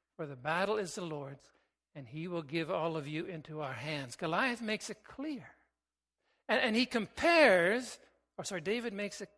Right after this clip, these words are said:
clear. And he compares Goliath, big and strong, to God.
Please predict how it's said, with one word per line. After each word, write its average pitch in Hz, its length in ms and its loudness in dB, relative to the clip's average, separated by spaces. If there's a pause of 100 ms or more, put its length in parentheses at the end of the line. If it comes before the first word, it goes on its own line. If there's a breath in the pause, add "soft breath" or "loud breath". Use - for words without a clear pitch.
clear. 185 200 -14 (360)
And 170 140 0
he - 60 0
compares 226 560 2
Goliath, 190 880 2 (760)
big 247 400 4
and 151 180 -8
strong, 202 460 0 (1000)
to 220 80 -12
God. 302 320 -4